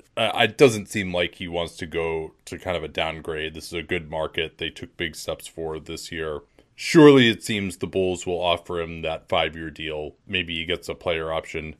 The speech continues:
LaVine, at this point, though, still only twenty-seven. And given how young he is, coming off only a four years,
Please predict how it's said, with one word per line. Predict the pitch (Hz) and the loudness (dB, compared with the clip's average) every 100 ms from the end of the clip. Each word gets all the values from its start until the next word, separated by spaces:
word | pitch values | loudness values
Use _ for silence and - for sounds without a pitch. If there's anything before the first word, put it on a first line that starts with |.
| - | -4
LaVine, | 101 101 123 117 113 - | -2 2 2 2 -2 -2
at | 104 - | -2 0
this | 147 | -4
point, | 143 117 104 | 0 0 0
though, | - 95 92 95 _ | 0 0 2 -2 _
still | - - 151 | -12 0 2
only | 147 135 | 2 0
twenty-seven. | - - 127 117 - - 101 85 90 - - | -4 -6 -4 -2 -2 2 2 0 -8 -12 2
And | 98 95 92 90 85 _ - 95 | 4 6 4 -2 -10 _ -20 0
given | 131 135 | 4 4
how | 113 104 | 4 0
young | 98 117 139 | 2 2 2
he | 107 92 85 | 0 -2 -2
is, | 80 80 85 - | -4 -6 -12 -8
coming | 117 110 92 | -4 -2 0
off | 92 - | 0 -2
only | 95 87 82 | -8 -6 -6
a | |
four | 78 - 123 98 | -8 -2 0 0
years, | 95 131 107 82 82 - | 2 2 2 0 -6 -12